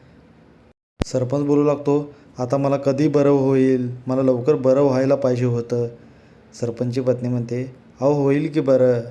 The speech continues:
लागलीच कसं बरं होईल बरं? थोडा टाइम तर लागेलच ना वा? होईल तुम्हासनी बरं, नका तुम्ही काळजी करू,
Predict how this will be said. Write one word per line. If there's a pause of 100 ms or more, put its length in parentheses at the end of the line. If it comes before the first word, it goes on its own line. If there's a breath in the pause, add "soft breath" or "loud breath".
(200)
लागलीच
कसं
बरं
होईल
बरं? (680 loud breath)
थोडा
टाइम
तर
लागेलच
ना
वा? (460 loud breath)
होईल
तुम्हासनी
बरं, (420)
नका
तुम्ही
काळजी
करू,